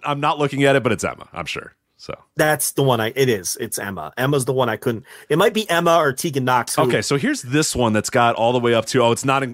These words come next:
Speaker 1: this one does not include Tegan Knox. So it's, it's it's Emma. Yeah, it's may-, it might be Tegan Knox that you're seeing there. I, I s-, Emma's got her glasses on,
Speaker 2: Is it
Speaker 1: so I think you would,
Speaker 2: 'cause
Speaker 1: I think you would know Emma.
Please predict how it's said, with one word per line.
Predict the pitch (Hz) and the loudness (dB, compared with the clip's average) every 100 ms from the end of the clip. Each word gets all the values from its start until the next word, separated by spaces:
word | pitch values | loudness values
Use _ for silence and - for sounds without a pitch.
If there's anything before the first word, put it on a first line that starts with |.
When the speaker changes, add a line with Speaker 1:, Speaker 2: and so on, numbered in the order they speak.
| 110 | -6
Speaker 1:
this | 135 | -6
one | 147 | -4
does | 123 107 | -6 -6
not | 104 | -6
include | 92 - 90 | -6 -4 -4
Tegan | - 78 | -4 -4
Knox. | 76 69 - - | -4 -6 -8 -6
So | 78 | -6
it's, | 78 - | -6 -8
it's | 85 80 - - _ _ _ _ - | -8 -8 -8 -10 _ _ _ _ -8
it's | 135 - | -6 -2
Emma. | 143 131 139 170 | -2 -2 -6 -8
Yeah, | 143 160 | -4 -2
it's | 151 | 0
may-, | 175 262 | -2 -2
it | 196 | 0
might | 254 | -2
be | - | -2
Tegan | - 101 | -4 -2
Knox | 87 85 - | 0 -2 -2
that | |
you're | 73 | -6
seeing | - 82 | -6 -6
there. | 73 | -2
I, | 90 | -2
I | 131 | 0
s-, | 147 - | -2 -2
Emma's | 208 247 | -4 -4
got | 180 143 | -4 -4
her | |
glasses | 95 107 95 90 76 | -4 -6 -6 -8 -8
on, | |
Speaker 2:
Is | 147 | -8
it | 143 | -4
Speaker 1:
so | 120 | -2
I | |
think | 156 190 | 0 0
you | 143 | 0
would, | 92 | 0
Speaker 2:
'cause | 160 | 0
Speaker 1:
I | 147 | 0
think | - | 0
you | 101 | -4
would | 76 | -6
know | 60 | -8
Emma. | 50 60 50 | -10 -14 -16